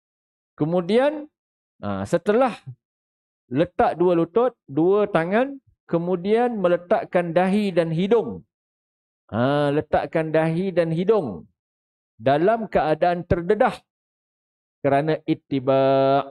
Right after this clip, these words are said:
Ha, ada ittiba' di situ, kan? Kerana ittiba' seperti mana yang diriwayatkan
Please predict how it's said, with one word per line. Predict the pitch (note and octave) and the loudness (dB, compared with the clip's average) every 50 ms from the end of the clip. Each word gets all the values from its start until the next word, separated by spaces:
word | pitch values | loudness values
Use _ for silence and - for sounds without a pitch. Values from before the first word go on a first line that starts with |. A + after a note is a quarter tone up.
| - - | -10 -12
Ha, | E2 E2+ E2+ D#2 D2+ C#2+ C#2 | -10 -8 -8 -8 -10 -12 -12
ada | - G#2 A#2 B2+ | -10 -6 -6 -6
ittiba' | G2+ G2 - A#2 B2 A2 A2 | -6 -4 -4 -2 -2 -2 -2
di | A2 | -2
situ, | B2+ C3+ D#3 | -2 0 0
kan? | F#3+ B3 A#3+ G#3 - _ _ _ _ _ | 0 0 -2 -6 -14 _ _ _ _ _
Kerana | - B2+ B2+ C3 C#3+ D3 - | -4 -2 -2 0 -2 -2 -6
ittiba' | C#3 - - - B2+ B2 C3 C#3 D3 D#3+ F3+ G#3 - - - - | -6 -8 -6 -6 -6 -2 0 2 2 2 2 0 0 -4 -6 -10
seperti | - C3+ A2 - C#3 A#2 - C#3 C3+ | -10 -10 -6 -6 -8 -6 -6 -6 -4
mana | D3 D#3 E3+ F3+ G3 G3+ | -2 -4 -2 -2 -2 -2
yang | F#3 D#3+ C#3+ C3 | -2 -2 -2 -2
diriwayatkan | C3+ C3 B2 B2+ B2 B2 B2+ C3+ D#3+ F#3+ - - - - F#3+ G3 A3 A#3 | -2 0 0 0 0 0 0 2 2 2 0 -2 -4 -2 -2 -2 -2 -2